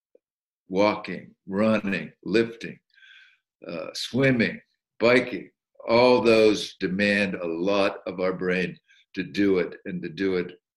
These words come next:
correctly or incorrectly. Uh, and because there's so much of our brain evolved to help us be the best movers.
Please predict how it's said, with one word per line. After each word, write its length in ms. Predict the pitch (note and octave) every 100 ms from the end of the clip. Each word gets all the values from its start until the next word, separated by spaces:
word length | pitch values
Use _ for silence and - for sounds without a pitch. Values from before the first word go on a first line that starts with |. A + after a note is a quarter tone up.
| -
correctly 540 | F#2 G#2 - B2 B2+
or 180 | G#2 G2
incorrectly. 720 | B2 B2+ G#2+ F2+ - G#2 A#2 A#2 _ _ _ _ -
Uh, 540 | F#2 F#2+ F#2+ F#2 F#2+ F#2 -
and 380 | G#2 G2+ F#2 F2+ _
because 680 | G2 F#2 G2+ G2+ F#2+ - - -
there's 380 | G#2+ G2 F#2+ -
so 140 | A#2 A#2+
much 440 | A2 A2 - - _ _ _ _
of 120 | G2+
our 120 | G2+
brain 360 | F#2 G2 G2+ G#2
evolved 840 | F#2+ E2+ D#2 A#2+ A#2 G2 E2 E2 - - _ _ _ _ _ -
to 100 | G#2+
help 300 | G#2+ G#2 F2
us 180 | G2+ -
be 280 | F#2+ F2 F2
the 160 | E2+
best 480 | - F#2 E2+ - - -
movers. 680 | F2+ F2 C#2 - - -